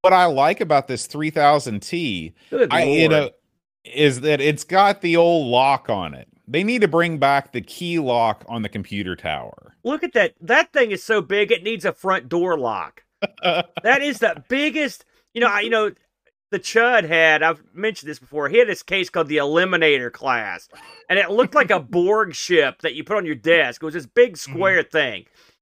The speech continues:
Speaker 2: And this thing is one of the few machines I've seen that actually exceeds it in height, not in width. But, I mean, that is one tall computer. See,
Speaker 1: Yeah.
Speaker 2: back in the nineties, you needed computers this size. I mean, you
Speaker 1: Yeah.
Speaker 2: had to have, because that's how you, you know, it was like having a real nice car for geeks.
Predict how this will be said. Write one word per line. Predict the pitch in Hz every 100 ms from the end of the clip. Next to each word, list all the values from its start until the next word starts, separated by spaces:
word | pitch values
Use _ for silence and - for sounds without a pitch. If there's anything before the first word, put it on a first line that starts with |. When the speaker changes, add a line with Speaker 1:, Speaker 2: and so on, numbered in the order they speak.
| _ _
Speaker 2:
And | - 175
this | 143 285 -
thing | 262 226 190
is | 170
one | 208
of | 190
the |
few | 226 247
machines | 247 220
I've | 185 156
seen | 196
that | 180
actually | 180 208 220
exceeds | 190 - 202 240 262 190
it | 185
in | 135
height, | 165 175 113 -
not | 127 170 247
in | 226 156
width. | 214 240 127 _ _ _ _ _ -
But, | 170
I |
mean, | 190 175
that | 214 240
is | 277 160
one | 180 214 160
tall | - 202 202 202 190
computer. | 170 143 190 143 - _ _ _ -
See, | - 262 180
Speaker 1:
Yeah. | 117
Speaker 2:
back | 214 262
in | 240
the | 185
nineties, | 160 165 175 185 196 202 202 - _ -
you | 202
needed | 202 220 226 196 131 _ _ _ -
computers | 151 214 185 127
this | 151 180
size. | - 269 147 107 78 - _ _ _ _
I | 156
mean, | 175
you | 214
Speaker 1:
Yeah. | 202
Speaker 2:
had | 214 208
to | 156
have, | 151
because | 165 175
that's | 147 196 214
how | 202
you, | 185 165 151 -
you | 131
know, | 165 135
it | 220
was | 214 -
like | 226
having | 214 196
a | 170
real | 185
nice | 175 160
car | - 180 180 143
for | - 110
geeks. | 107 160 120 - -